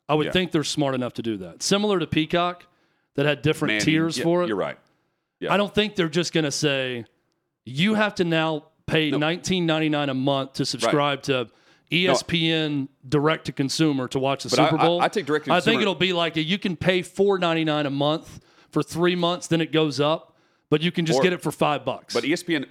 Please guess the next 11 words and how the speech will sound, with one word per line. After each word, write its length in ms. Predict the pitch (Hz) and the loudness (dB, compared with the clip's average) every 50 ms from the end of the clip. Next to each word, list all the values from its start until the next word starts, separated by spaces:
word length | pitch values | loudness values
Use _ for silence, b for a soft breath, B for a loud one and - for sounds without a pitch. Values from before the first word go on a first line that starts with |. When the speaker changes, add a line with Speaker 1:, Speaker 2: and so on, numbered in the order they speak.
| - | -2
Speaker 2:
E 80 | 139 147 | -2 -2
S 100 | 165 165 | 0 -2
P 60 | 139 | -6
N 40 | 120 | -2
Plus 200 | - 147 123 - - | -2 -2 -2 -4 -2
also, 440 | - 113 127 165 170 - 139 127 110 | 0 0 2 2 0 -2 -2 -2 0
they're 220 | 104 120 117 - 107 | 0 0 0 2 2
offering 320 | 113 120 - - 110 98 - _ _ - | 0 0 0 -2 -8 -8 -8 _ _ -10
direct 280 | - 110 107 120 120 - | -6 -2 -2 -2 -2 -4
to 80 | - 98 | -10 -12
consumer, 640 | - 107 101 - - 110 107 101 101 95 92 90 | -12 -12 -10 -6 -4 -4 -2 -2 -4 -4 -6 -8